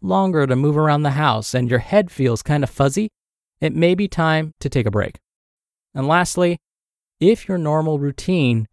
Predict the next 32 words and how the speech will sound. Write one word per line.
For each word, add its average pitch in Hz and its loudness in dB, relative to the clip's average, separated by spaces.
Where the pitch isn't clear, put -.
feels 120 0
like 117 0
a 113 0
challenge, 113 0
then 113 -4
you 110 -4
probably 131 0
need 107 2
a - 0
rest 107 -6
day. 107 -8
I've 156 0
personally 175 -4
experienced 147 -2
<laughs> 131 4
days 110 2
like 107 -2
this. - -6
I'm 123 0
going 156 2
through 208 0
my 196 4
warm-up, 175 2
and 131 -4
I 131 -4
can't - -2
wait 143 0
for 147 -2
the 127 2
warm-up 131 2
to - -6
end. - -6